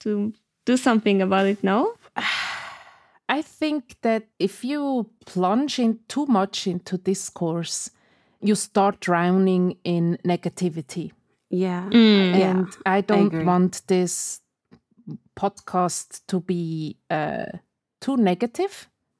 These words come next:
Speaker 3: A-,
Speaker 2: There's
Speaker 3: and
Speaker 2: enough of that in, in fandom. I think that asking good questions like we did in, in the,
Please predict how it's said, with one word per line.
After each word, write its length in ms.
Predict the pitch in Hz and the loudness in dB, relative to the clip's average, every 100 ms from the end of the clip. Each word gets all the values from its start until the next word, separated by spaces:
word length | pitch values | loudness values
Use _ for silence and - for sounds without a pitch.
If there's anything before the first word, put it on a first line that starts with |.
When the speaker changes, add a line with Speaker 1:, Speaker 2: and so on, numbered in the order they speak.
| _ - | _ -8
Speaker 3:
A-, 120 | 190 - | -4 0
Speaker 2:
There's 260 | 190 180 | 0 0
Speaker 3:
and 120 | 196 | 0
Speaker 2:
enough 440 | 180 160 175 - 233 | 0 0 -4 -6 -4
of 180 | 226 - | -4 -2
that 220 | 208 214 _ - | -2 -2 _ -2
in, 260 | 208 208 | 0 0
in 140 | - 208 | 2 0
fandom. 440 | - 208 220 233 | 0 0 2 2
I 120 | - 220 | 2 -2
think 360 | - 262 240 | 0 0 0
that 200 | 240 226 _ _ _ _ _ _ _ | 0 -2 _ _ _ _ _ _ _
asking 680 | 196 233 233 - 226 220 208 - _ | 0 0 0 0 2 4 2 -4 _
good 260 | - 226 - | -4 -4 -4
questions 680 | - 226 311 - 247 214 - | -2 -2 -2 -4 -2 -2 -2
like 280 | 185 180 202 | -2 -2 -2
we 100 | 196 | -2
did 320 | 196 185 185 | 0 -2 -2
in, 340 | 180 175 175 - | 0 0 -2 -2
in 260 | 175 170 | -2 -2
the, 400 | 165 160 156 151 | -2 -4 -6 -8